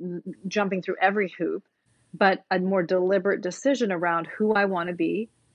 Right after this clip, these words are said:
what I wanna create in the world, and, um, which might have to do with her career, but also how she is a parent, for example, or how she is a friend, or how she is a person in her own skin.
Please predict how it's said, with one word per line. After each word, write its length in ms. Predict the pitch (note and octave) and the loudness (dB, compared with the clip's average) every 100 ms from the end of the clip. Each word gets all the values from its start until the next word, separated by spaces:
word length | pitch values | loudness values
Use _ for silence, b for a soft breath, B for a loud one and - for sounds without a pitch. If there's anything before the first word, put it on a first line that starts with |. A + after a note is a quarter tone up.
| _ | _
what 220 | - G3 G3+ | 0 2 4
I 60 | |
wanna 280 | G3 F#3+ F#3+ | 2 2 -2
create 320 | - G3 F3 | -4 -4 -2
in 100 | E3+ | -2
the 80 | E3 | -4
world, 360 | D#3+ D#3 E3 G#3+ _ _ _ _ _ | -4 -4 -4 -6 _ _ _ _ _
and, 680 | - G3+ G3 F#3+ F#3+ F#3+ F3+ - - | -2 2 2 2 2 0 -4 -6 -4
um, 480 | F#3+ F#3 F3+ F3 - _ _ _ _ _ | -2 -2 -4 -8 -12 _ _ _ _ _
which 380 | G3 G3 G#3 - - | 0 2 2 0 -4
might 240 | F3 F3 | -2 -2
have 180 | F#3 E3+ | -6 -8
to 140 | - | -6
do 80 | E3 | -4
with 140 | D#3+ | -4
her 160 | - - | -4 -6
career, 480 | - D#3 D#3 A3 B3 | -4 -2 2 4 4
but 120 | G#3 - | 2 2
also 420 | E3+ E3 - D#3+ | 0 0 0 0
how 320 | E3 F3 E3 | 2 2 2
she 240 | E3 - D#3 | 0 -4 -4
is 120 | C#3+ - | -4 -8
a 40 | |
parent, 560 | - A3 A#3 - - - _ | -4 0 0 -2 -8 -20 _
for 100 | D3+ | -6
example, 460 | D#3 D3+ C#3 - - | -4 -6 -6 -8 -6
or 140 | D#3 | -6
how 340 | - - E3+ F3 | 0 4 4 4
she 200 | - E3+ | 0 -2
is 300 | - F3 D#3+ | 0 0 -2
a 80 | D#3 | -4
friend, 360 | - A#3+ F#3+ D3+ | -2 -2 -2 -6
or 160 | - E3 | -4 -4
how 260 | - F#3 | -2 -2
she 220 | F#3 - E3+ | -2 -4 -6
is 260 | - F3+ E3+ _ _ _ _ - | -4 -6 -8 _ _ _ _ -4
a 140 | D#3 | -4
person 540 | D#3 - G3 - F3+ E3+ | -2 -4 -4 -4 -8 -6
in 120 | F3 | -6
her 140 | E3+ E3+ | -4 -4
own 180 | E3+ D#3 | -4 -8
skin. 440 | - A3 A3 D#3+ | -8 -4 -4 -6